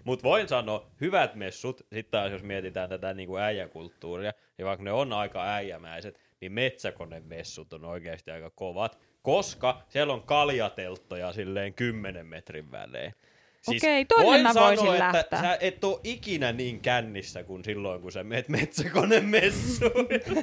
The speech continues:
Speaker 1: <laughs> Ai, ai. Plus jokainen kioski tarjoaa karkkia tai vähintään kyniä, niin
Speaker 2: Joo,
Speaker 1: sulla on
Speaker 2: siis kun
Speaker 1: taskut
Speaker 2: siellä
Speaker 1: täynnä
Speaker 2: pitää
Speaker 1: kaikkea
Speaker 2: olla, niinku
Speaker 1: romua.
Speaker 2: messuilla on ehkä se, että mä menen sinne, että mä vaan haluan sit ilmasta kamaa.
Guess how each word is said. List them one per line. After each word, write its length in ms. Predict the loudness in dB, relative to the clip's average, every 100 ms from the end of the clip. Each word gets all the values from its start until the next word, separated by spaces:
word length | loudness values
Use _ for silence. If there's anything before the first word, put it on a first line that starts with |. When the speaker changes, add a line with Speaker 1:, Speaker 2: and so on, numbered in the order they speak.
| 0
Speaker 1:
<laughs> 100 | 2 2 0 -4 -6 -8 -14 -14 -20 _ -20 -20 -18 -16 -16 -18 -20 _ -20 -18 -6
Ai, 360 | -2 0 0 -2
ai. 240 | -6 -10 _ _
Plus 340 | -2 -2 -2 -4
jokainen 640 | 0 0 2 0 0 -8
kioski 500 | -6 -4 -4 -8 -14
tarjoaa 520 | -8 -8 -8 -8 -10
karkkia 600 | -8 -8 -8 -14 -14 -12
tai 180 | -10 -10
vähintään 480 | -8 -10 -10 -12 -12
kyniä, 460 | -14 -14 -10 -10 -10
niin 200 | -6 -2
Speaker 2:
Joo, 120 | 0
Speaker 1:
sulla 80 | 0
on 60 |
Speaker 2:
siis 120 | 0
kun 20 | 2
Speaker 1:
taskut 260 | 0 -2
Speaker 2:
siellä 140 | 2 2
Speaker 1:
täynnä 160 | 2
Speaker 2:
pitää 320 | 0 2 4 4
Speaker 1:
kaikkea 180 | 4 4
Speaker 2:
olla, 140 | 2
niinku 180 | 0 -2
Speaker 1:
romua. 120 | 0 0
Speaker 2:
messuilla 320 | 0 0 2
on 100 | 2
ehkä 240 | 0 0
se, 140 | 0 0
että 100 | 0
mä 80 |
menen 260 | 0 0 0
sinne, 220 | -2 -2
että 140 | -2 -2
mä 80 |
vaan 140 | 0 2
haluan 260 | 2 0
sit 120 | -2 -2
ilmasta 400 | -2 -2 -6 -4
kamaa. 420 | -4 -2 -4